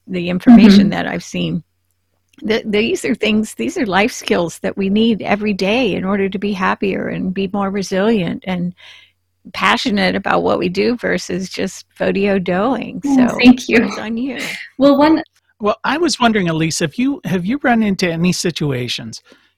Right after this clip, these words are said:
Speaker 3: you know, if you're gonna be coaching somebody on how to present themselves, how to self-reflect about why they wanna go into medical school, and they really do start looking at this and examining, you have anybody who comes back and say, "You know what?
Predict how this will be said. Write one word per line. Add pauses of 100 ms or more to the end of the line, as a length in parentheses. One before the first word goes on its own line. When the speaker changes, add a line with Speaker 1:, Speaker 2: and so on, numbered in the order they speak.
Speaker 3:
you
know,
if
you're
gonna
be
coaching
somebody
on
how
to
present
themselves,
how
to
self-reflect
about
why
they
wanna
go
into
medical
school, (340)
and
they
really
do
start
looking
at
this
and
examining, (360)
you
have
anybody
who
comes
back
and
say,
"You
know
what?